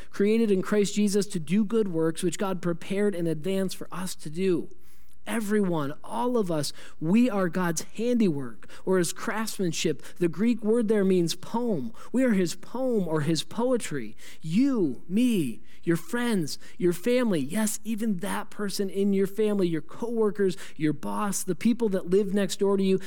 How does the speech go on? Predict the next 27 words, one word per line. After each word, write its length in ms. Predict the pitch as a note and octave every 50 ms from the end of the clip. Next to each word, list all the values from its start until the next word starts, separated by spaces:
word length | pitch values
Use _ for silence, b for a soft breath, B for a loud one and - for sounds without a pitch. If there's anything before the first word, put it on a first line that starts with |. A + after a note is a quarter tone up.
| B B B
the 120 | - E3
people 380 | - - - B3 B3 - B3 A#3
that 200 | G3+ G#3 F#3+ -
pass 360 | - - G#3+ G#3+ F#3+ F3+ - -
by 320 | - G3 F3+ F3+ F#3 F#3
and 200 | F3 E3 D#3+ E3
you 140 | F#3 F#3+ E3+
hope 340 | - - G3 G3+ G#3 G3+ G3+
they 160 | F#3 E3+ E3
don't 200 | E3+ E3+ F#3 F3+
look 200 | E3+ D#3 - F3
up 220 | D#3+ D3+ - -
and 100 | E3 D3
make 240 | D3 D3 D3 C#3+ -
eye 200 | D#3+ D3+ E3 F3
contact 560 | - - E3 D#3 D#3 D3 D#3 D3 C3+ B2+ -
with 180 | C#3+ C#3+ C3 C3+
you. 180 | C3 C3 C3+ C3+ B B B B
We 260 | - E3+ G3+ G#3 G3+
are 280 | - F#3 F#3+ F#3 F3+ D#3+
all 260 | E3 E3+ E3+ E3 E3
God's 480 | E3 D3+ D#3+ E3 D#3+ D#3 D#3 D3+ - b b b b b
handiwork, 800 | - - F#3 E3+ E3 D#3+ D3 C3+ B2 A#2+ A#2+ A#2 - - - - b b b b
his 220 | b - E3 D#3 -
poetry, 680 | - - E3+ G#3 G#3+ G3+ F#3+ - - E3+ D#3+ C#3+ - B B B
his 240 | B G3 F#3 D#3+ E3+ - - - -
artistry, 840 | F3 F#3 G#3 G#3+ G3+ F#3 E3 - - - D#3+ C#3+ C3+ B2+ A2+ -